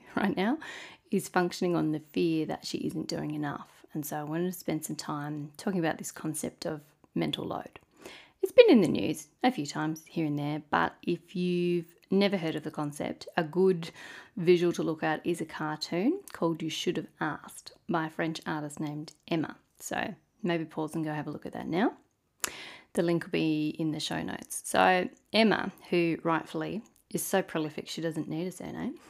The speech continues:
visually captures the concept of this mental load.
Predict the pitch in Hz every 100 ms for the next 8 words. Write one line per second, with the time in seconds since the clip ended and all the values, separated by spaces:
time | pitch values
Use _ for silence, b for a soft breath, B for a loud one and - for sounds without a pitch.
0 | B - B B B B 180 202 196 196
1 | 185 190 180 - - - 170 170 160 165
2 | 151 - - - - - _ _ - 151
3 | 156 143 - - - _ - 156 147 143
4 | 156 147 147 -